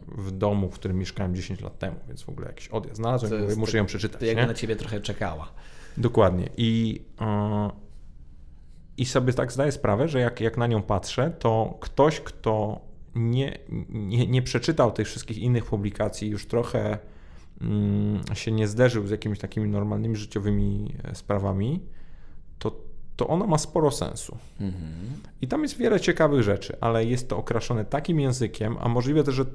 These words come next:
Speaker 1: że tłumaczeniem, bo akurat tą wersję czytam po polsku, bo znalazłem ją po polsku, że, że to jest dla mnie kompletnie niezjadliwe. Ja nie mogę tego, nie mogę tego przejść, bo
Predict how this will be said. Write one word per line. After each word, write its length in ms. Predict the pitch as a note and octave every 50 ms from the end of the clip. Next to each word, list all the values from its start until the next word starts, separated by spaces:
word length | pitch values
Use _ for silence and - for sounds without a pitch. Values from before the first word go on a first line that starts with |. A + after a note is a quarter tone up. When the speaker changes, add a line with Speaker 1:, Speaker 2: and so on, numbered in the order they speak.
| - -
Speaker 1:
że 200 | A2 A2 A#2 A#2
tłumaczeniem, 500 | - - B2+ B2 A#2+ B2 - A#2+ G#2+ G2+
bo 80 | G#2 G#2+
akurat 280 | G2+ - G#2+ G#2+ -
tą 160 | - B2 A#2
wersję 260 | A2+ A#2+ A2+ - - G#2+
czytam 220 | - - A2+ A2
po 100 | - G#2+
polsku, 340 | - G#2+ G#2 - - - -
bo 60 | -
znalazłem 320 | - A2 A2+ G#2 G#2+ G2+
ją 60 | G#2 G2
po 120 | - G2
polsku, 540 | F#2+ G#2 G2+ G#2 - - - A#2 B2+ D3+ D#3+ - - - - - - - - - - - - - - - - - - -
że, 880 | - A#2+ G#2+ G#2 - - B2 A#2+ A#2 A#2+ A#2 A2+ A#2 A#2 A2+ A2+ - - - -
że 140 | A2 A#2
to 120 | A#2 - B2+
jest 200 | A#2+ B2 - -
dla 120 | A#2+ A#2 A#2
mnie 140 | A2+ A2
kompletnie 560 | G#2+ - - A#2 G#2+ - A2+ A2+ - - G#2+ G2+
niezjadliwe. 580 | G2 G2 F#2+ G#2 G2+ F#2+ F#2+ G2 G2 - -
Ja 100 | - A2
nie 120 | A2 A2 A2+
mogę 260 | A#2+ B2+ B2 A#2 G#2+
tego, 320 | - G#2+ G#2+ A2 A2 -
nie 120 | A2+ A#2 B2
mogę 180 | B2+ B2 A#2
tego 160 | A2+ A2 A2
przejść, 720 | - - - - - F#2+ G2+ C3+ F#3 G3 - - - - - - - - - - - - - -
bo 600 | A2 G#2+ G#2+ A2 A#2 A2+ A2 A2 A2 G#2+ G#2+ -